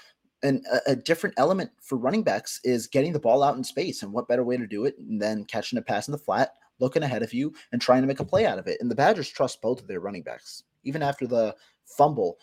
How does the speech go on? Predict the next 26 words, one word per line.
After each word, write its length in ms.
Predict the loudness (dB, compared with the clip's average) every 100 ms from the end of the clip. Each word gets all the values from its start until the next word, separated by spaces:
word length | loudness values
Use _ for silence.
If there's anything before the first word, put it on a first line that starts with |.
| -8
from 160 | -4
Chez 260 | 0 2 2
Mellusi 520 | 0 -4 -4 -8 -16 _ _ -2
earlier, 420 | -2 0 -2 -2 -4
uh, 180 | -4
this 220 | -4 -6 -6
week, 180 | -4
they 120 | -2 -2
trust 400 | 2 2 2 0
both 180 | 0
of 60 | 0
their 140 | -6
running 200 | -6 -8
backs. 240 | -8 -10 -4
They 100 | -4
want 300 | 0 0 0
both 180 | -4 -2
of 60 |
their 140 | -2 0
running 180 | 0
backs 240 | -2 -4 -6
to 60 | -12
make 160 | -12
plays 380 | -4 -2 -2 -6
in 140 | -14 -12
space, 440 | -2 -2 -2 -8